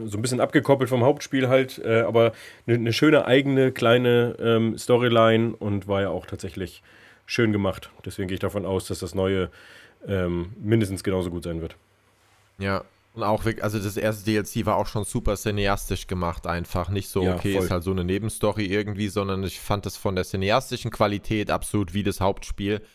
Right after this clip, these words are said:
Speaker 2: Ähm, ja, es war echt, echt genial. Also da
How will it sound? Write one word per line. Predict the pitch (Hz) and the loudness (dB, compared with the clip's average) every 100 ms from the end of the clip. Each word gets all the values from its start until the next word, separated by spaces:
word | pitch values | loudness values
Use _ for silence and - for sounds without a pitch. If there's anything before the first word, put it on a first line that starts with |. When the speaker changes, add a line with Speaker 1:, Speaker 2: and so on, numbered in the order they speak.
| _ _ _ _ 98 | _ _ _ _ -6
Speaker 2:
Ähm, | 98 98 98 95 95 90 - - | -2 -2 -2 -4 -6 -8 -14 -8
ja, | 92 85 80 _ | -4 -4 -4 _
es | - - | -14 -6
war | 85 | -4
echt, | 87 - - | -6 -8 -10
echt | - | -8
genial. | - 85 82 80 - | -6 -2 -2 -2 -2
Also | 85 87 | -6 -4
da | 85 82 | -4 -6